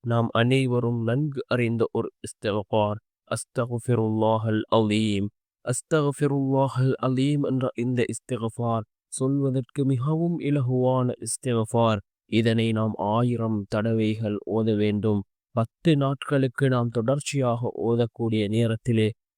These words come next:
அல்லாஹ் நம்முடைய வாழ்க்கையில் மாற்றங்களை ஏற்படுத்துவான். நம்முடைய எல்லா காரியங்களையும் அல்லாஹ் சீராக்கி தருவான்.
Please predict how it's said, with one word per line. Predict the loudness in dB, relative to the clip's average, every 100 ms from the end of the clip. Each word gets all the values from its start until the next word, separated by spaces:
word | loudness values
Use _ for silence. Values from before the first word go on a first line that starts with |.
| 0
அல்லாஹ் | 2 4 4 2 0 -2
நம்முடைய | -2 0 0 0 2
வாழ்க்கையில் | 2 0 -2 -4 -4 -2 -2
மாற்றங்களை | -4 -4 -6 -4 -4 0 0 0 -2
ஏற்படுத்துவான். | -4 -4 -4 -4 -2 0 2 0 -4 -8 _ -6
நம்முடைய | -2 0 2 2
எல்லா | 0 0 0 -2
காரியங்களையும் | -4 -2 0 0 0 0 0 0 -2 -2
அல்லாஹ் | -2 0 2 2 0 -4 -8
சீராக்கி | -2 0 0 -2 -4 -8
தருவான். | -2 0 0 2 0 -2